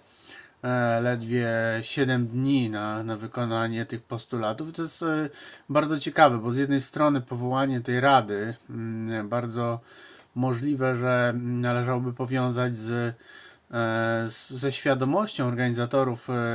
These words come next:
mm, protestów, że największa siła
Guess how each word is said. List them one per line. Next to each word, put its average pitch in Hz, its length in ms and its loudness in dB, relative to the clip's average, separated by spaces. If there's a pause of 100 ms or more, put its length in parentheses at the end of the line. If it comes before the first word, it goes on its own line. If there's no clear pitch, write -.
mm, 117 640 -4
protestów, 131 540 -6
że 143 280 2 (320)
największa 156 440 -2
siła 123 480 0